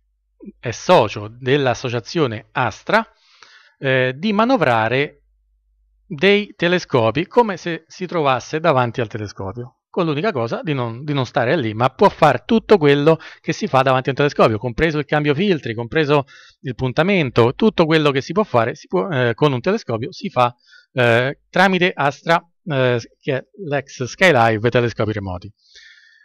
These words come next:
Eh, perché ci piace particolarmente Astra? Perché loro con, eh, i fondi che, mm, recepiscono mettono a disposizione del pubblico dei telescopi, nel senso che loro se li mettono lì,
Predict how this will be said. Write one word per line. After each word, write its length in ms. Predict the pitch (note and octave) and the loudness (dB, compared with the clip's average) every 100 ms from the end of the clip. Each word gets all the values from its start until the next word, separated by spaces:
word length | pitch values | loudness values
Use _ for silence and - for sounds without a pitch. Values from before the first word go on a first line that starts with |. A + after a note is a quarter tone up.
| _ _ - | _ _ -4
Eh, 400 | C#3 C3+ C3+ C3 | 0 2 2 2
perché 420 | A#3 A#3 G#3 C3+ | 2 2 2 0
ci 240 | - - C#3 | -2 -6 0
piace 360 | E3 D#3+ C#3+ | 4 4 2
particolarmente 960 | C#3+ C#3+ D3+ C#3+ C#3 C#3 C3+ A2+ G#2+ A#2+ | 0 0 0 2 2 2 0 -2 2 4
Astra? 400 | A2 G2+ - A#2 | 4 2 -2 0
Perché 480 | E3+ - G3 F#3 - F4+ | 0 2 4 4 0 -6
loro 520 | F3+ A3+ D3 A#2+ A2+ | 4 6 6 4 0
con, 220 | A2+ B2+ B2 | 0 -4 -4
eh, 400 | B2 A#2+ A#2 G#2 - | -4 -2 -4 -8 -12
i 80 | |
fondi 580 | B2+ G#3+ F3 C#3 B2 B2+ _ _ _ | 0 2 2 0 -2 -4 _ _ _
che, 280 | D#3+ D#3 - D#3 | -2 -2 -4 -10
mm, 480 | A#2+ A2+ A2 G#2+ G#2+ A2 _ _ | -8 -8 -10 -10 -12 -16 _ _
recepiscono 920 | G#3+ C#3+ C3+ C3+ A2+ - - A#2+ F3 - _ _ _ _ _ _ _ _ _ _ _ _ | -8 -6 -6 -8 -10 -8 -6 -4 -4 -8 _ _ _ _ _ _ _ _ _ _ _ _
mettono 460 | G#3 A3+ - B2 | 0 0 2 -2
a 40 | B2+ | -2
disposizione 580 | C#3 - D#3 F3+ F3 | -4 -6 -6 -4 -2
del 100 | D#3+ | -2
pubblico 300 | G#3 B3 G3 | -2 -2 -2
dei 120 | D#3+ D#3+ | -2 0
telescopi, 560 | D#3 D3 - G2+ G2+ | -2 -2 -4 -4 -2
nel 140 | F3+ G#3 | -2 0
senso 320 | E3 B2 C3+ | -2 0 -2
che 100 | E3+ | 0
loro 260 | F#3+ C3 | 2 2
se 120 | A2 D#3 | 0 -4
li 80 | |
mettono 420 | F#3+ D#3 A2 A#2 B2 | -2 -4 -6 -8 -6
lì, 320 | D3+ C#3+ | -2 -4